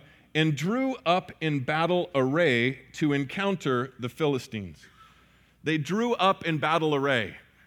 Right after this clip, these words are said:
They got all in their line. They got all in their thing. They looked great.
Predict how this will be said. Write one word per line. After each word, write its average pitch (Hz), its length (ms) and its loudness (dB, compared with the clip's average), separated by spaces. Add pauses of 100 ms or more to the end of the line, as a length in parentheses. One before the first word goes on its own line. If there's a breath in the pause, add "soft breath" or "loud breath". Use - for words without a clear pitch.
(100)
They 139 140 -2
got 175 320 2
all 196 240 4
in 208 140 2
their 202 160 2
line. 180 520 2 (120)
They 147 80 -2
got 156 180 2
all 175 240 4
in 185 140 2
their 185 160 2
thing. 175 240 0
They 147 100 2
looked 165 420 0
great. 156 520 0